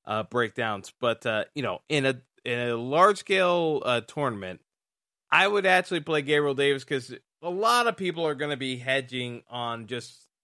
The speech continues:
playing John Brown, uh, with Diggs together and just expecting the Bills, uh, to romp over the Colts. I just think that, you know, Gabe Davis, uh, gives you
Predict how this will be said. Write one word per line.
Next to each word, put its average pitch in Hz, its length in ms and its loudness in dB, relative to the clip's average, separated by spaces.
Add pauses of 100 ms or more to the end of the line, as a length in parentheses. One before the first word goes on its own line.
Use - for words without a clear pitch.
playing 131 480 -2
John 131 340 2
Brown, 120 500 0 (440)
uh, 107 300 -2
with 120 260 -6
Diggs 135 300 2
together 113 520 0 (220)
and 127 160 -2
just 123 220 -6
expecting 123 640 -4
the 110 80 -6
Bills, 120 560 -2
uh, 110 300 -4
to 117 100 -8
romp 117 480 0
over 110 440 -2 (320)
the 117 60 -16
Colts. 117 400 -4 (180)
I 202 180 4
just 196 200 -6
think 175 200 -4
that, 151 400 -2 (720)
you 143 120 -4
know, 92 160 -6 (1120)
Gabe 175 360 0
Davis, 156 440 0
uh, 123 140 -6 (100)
gives 143 400 -4
you 139 320 -4